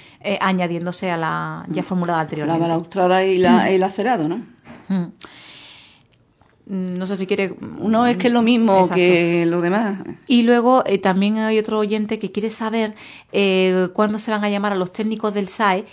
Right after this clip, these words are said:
Speaker 1: para el programa que iba a salir para desempleados, que antes se llamaba el más treinta y menos treinta.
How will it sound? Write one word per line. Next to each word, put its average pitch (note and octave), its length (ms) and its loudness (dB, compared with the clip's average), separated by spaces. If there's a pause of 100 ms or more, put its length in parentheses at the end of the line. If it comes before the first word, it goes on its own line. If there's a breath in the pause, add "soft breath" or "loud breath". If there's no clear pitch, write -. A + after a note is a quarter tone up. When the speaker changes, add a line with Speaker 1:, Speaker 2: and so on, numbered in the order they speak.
(200 loud breath)
Speaker 1:
para A3 180 2
el B3 80 -2
programa A3+ 460 -2
que G#3+ 80 -10
iba F#3 100 -4
a F#3+ 40 -4
salir G3 340 -2
para G3 160 -2
desempleados, F3+ 760 -2 (240 loud breath)
que - 80 -4
antes F3+ 220 -4
se - 80 -12
llamaba F#3 500 0
el E3+ 160 -6
más F3 240 -10
treinta G3 580 -4
y F3 240 -4
menos D3+ 280 -8
treinta. D#3 420 -6